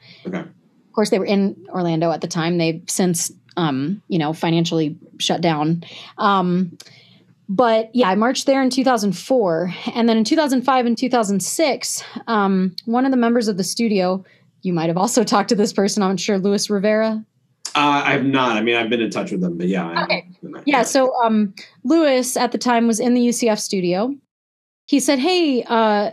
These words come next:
Speaker 2: I'm gonna be snare teching at Carolina Crown this year. You should come out and audition." And I was like, "Sweet. I'm not ready for that." That, you know.
Speaker 1: <laughs>
Speaker 2: So I, um, had some private lessons. Uh, I, I really worked on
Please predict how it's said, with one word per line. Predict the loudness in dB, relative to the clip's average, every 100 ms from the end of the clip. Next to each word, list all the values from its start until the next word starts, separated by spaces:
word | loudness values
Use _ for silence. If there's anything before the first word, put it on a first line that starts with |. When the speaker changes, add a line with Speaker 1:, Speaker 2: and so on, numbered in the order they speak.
| -8 _ _ -2
Speaker 2:
I'm | 0
gonna | 2
be | 2 2 0
snare | 0 -2
teching | 0 -2 -2 -2
at | -2
Carolina | -2 -2 -2
Crown | -4 -4 -2 -2 -4 -8 _ -6
this | -4 -2
year. | -2 -2 -2 -6 -10 _ _
You | -2
should | -2 -2
come | -2 -2
out | -2
and | -2
audition." | -2 -2 -2 -6 -8 -12 _ _ _ -20 _ _ _
And | -2 2
I | 2
was | 0
like, | 0 -2 -2
"Sweet. | -6 -6 -4 -2 -2 -4 -10 _ -10
I'm | -4 -2
not | -2 -6 -12 _
ready | -10 -8 -8
for | -6 -4
that." | 0 2 2 2
That, | 2 2 2
you | 2
know. | 2 -2 -6
Speaker 1:
<laughs> | _ _ _ _ 2
Speaker 2:
So | 4
I, | 4 2 2 2
um, | 2 2 2 0 -2 _
had | -4 -2
some | 0
private | 0 0 0
lessons. | 0 2 2 2 0 -6 -8
Uh, | 0 2 4 2 0 0
I, | 0 0
I | 0
really | -2 0 2 4 4
worked | 2 2 0 -4
on | -2 0 2 0 -2